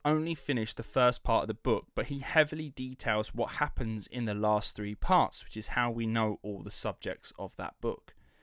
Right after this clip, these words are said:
Now, the book is controversial, to say the least, right? It's banned in several countries, even in the U K, in the fifties it was banned. And there are people who think that it shouldn't be banned and say that it's Enlightenment literature at its best.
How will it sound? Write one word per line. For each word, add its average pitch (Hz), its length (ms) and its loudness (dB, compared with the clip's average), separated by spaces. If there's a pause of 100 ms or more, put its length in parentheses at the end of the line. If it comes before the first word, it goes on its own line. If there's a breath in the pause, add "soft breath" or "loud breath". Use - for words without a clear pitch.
(600 soft breath)
Now, 147 120 4
the 143 80 0
book - 180 0
is 170 80 -6
controversial, 113 640 0
to - 120 -10
say 101 160 -2
the 87 80 -4
least, - 360 -10
right? 98 200 -4 (520)
It's - 320 -8 (120)
banned 131 440 4
in 107 160 -6
several 117 360 0
countries, 123 800 -4
even 156 280 -6
in 117 100 -4
the 113 60 -4
U 107 200 -4
K, 98 540 -6
in 107 160 -6
the 92 80 -12
fifties 92 640 -12
it 64 80 -14
was 71 120 -16
banned. 69 440 -12 (440 soft breath)
And 117 140 -4
there 117 120 2
are 170 180 6
people 127 400 -4
who 117 100 -4
think - 380 -6
that 107 100 -4
it 107 120 -6
shouldn't - 420 -6
be 104 100 -10
banned 82 460 -6
and 107 120 -6
say 117 200 2
that 104 180 -6
it's - 220 -6
Enlightenment 117 880 -2
literature - 560 -2
at 101 260 -4
its - 180 -6
best. - 540 -6